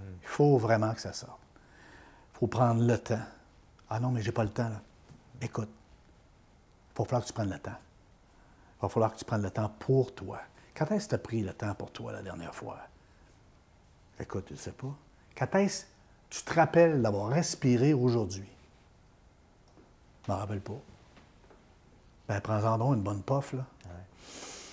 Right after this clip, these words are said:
Speaker 1: Puis rappelle-toi qu'il était l'heure, puis à soir, je vais te la redemander, puis
Speaker 2: Ouais.
Speaker 1: à quelle heure t'as pris ta puff ? <laughs> C'est,
Speaker 2: Ouais.
Speaker 1: c'est, c'est banal, comme, c'est, c'est,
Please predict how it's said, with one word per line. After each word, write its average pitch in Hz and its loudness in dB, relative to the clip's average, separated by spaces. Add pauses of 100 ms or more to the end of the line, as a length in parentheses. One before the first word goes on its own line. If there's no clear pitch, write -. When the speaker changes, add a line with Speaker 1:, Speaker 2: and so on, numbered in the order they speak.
(460)
Speaker 1:
Puis 160 8
rappelle-toi 131 6
qu'il 120 4
était 113 6
l'heure, 160 6
puis 143 4
à 110 4
soir, 156 6
je 120 2
vais 123 4
te - -2
la 131 4
redemander, 123 6
puis 101 2
Speaker 2:
Ouais. 85 -8 (300)
Speaker 1:
à 110 2
quelle 131 6
heure 180 10
t'as 143 4
pris 170 4
ta 170 4
puff ? 131 2 (400)
<laughs> - -2
C'est, 160 2
Speaker 2:
Ouais. 120 -4
Speaker 1:
c'est, 143 8
c'est 139 8
banal, 143 12
comme, 143 8
c'est, 117 -2
c'est, 117 4